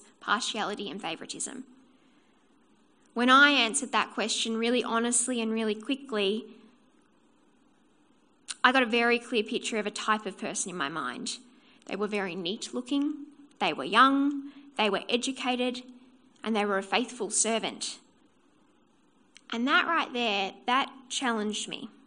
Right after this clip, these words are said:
That's not a bad picture of a follower of Jesus, but the fact that that was what so quickly jumped into my mind, the words of James challenged me because they showed me my own partiality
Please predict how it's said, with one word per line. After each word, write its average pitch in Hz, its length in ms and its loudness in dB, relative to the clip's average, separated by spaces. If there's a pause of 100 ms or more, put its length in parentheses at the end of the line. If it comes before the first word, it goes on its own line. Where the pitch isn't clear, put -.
(1600)
That's 277 220 4
not 285 120 4
a 190 60 2
bad 269 500 6
picture 208 360 -2
of 185 220 -2
a 180 80 -8
follower 170 400 2
of 190 120 -4
Jesus, 247 420 -2
but 247 160 -6
the 254 60 -8
fact 285 260 -4
that - 160 -12
that 220 240 2
was 240 160 -6
what 214 140 -4
so 208 200 0
quickly 208 340 -10
jumped 196 260 -6
into 202 240 -8
my 175 120 -4
mind, 151 460 -4 (920)
the 247 100 0
words 294 400 2
of 247 100 -6
James 220 420 -2
challenged 302 560 0
me 208 160 -2
because 262 280 -6
they 262 160 0
showed 269 340 -2
me 302 140 0
my 277 260 0
own 240 680 -4
partiality 214 880 -4